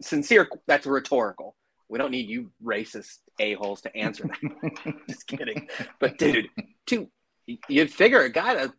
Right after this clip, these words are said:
that's a white corner could figure some kind of, like, competitive advantage out, but, uh,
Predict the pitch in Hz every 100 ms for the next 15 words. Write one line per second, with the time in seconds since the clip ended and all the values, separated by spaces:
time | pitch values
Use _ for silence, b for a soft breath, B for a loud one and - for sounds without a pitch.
0 | _ 151 131 117 147 - - 160 190 113
1 | - - 147 - - 127 208 - 101 98
2 | 104 101 _ 101 110 101 101 104 101 104
3 | 101 98 107 113 123 113 110 110 107